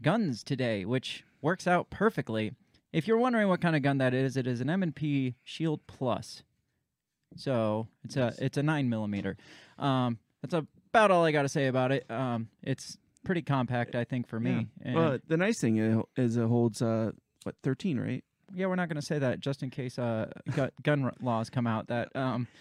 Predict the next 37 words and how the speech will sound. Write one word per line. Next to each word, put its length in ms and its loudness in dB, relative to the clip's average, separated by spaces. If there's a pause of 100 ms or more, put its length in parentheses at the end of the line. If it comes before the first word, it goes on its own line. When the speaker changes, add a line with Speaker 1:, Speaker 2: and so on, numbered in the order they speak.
(280)
Speaker 1:
ban 260 4
Speaker 2:
I 20 0
Speaker 1:
certain 240 6
Speaker 2:
mean, 280 8
Speaker 1:
capacity. 360 10
Speaker 2:
one 100 12
point 240 6
three. 720 8
Speaker 1:
<laughs> 80 -8
It 140 10
holds 340 10
less 340 4
than 240 4
ten 320 2
Speaker 2:
<laughs> 40 6
Speaker 1:
rounds. 500 2 (1800)
I 80 2
had 160 4
somebody 320 0
message 380 -2
me 140 0
earlier, 420 2
and 180 0
he's 180 -2
like, 220 2
"So 160 2
how 100 4
much 160 0
ammo 200 2
you 140 4
got 180 2
for 180 0
it?" 100 0
And 80 -4
I 40 0
was 100 -4
like 120 -2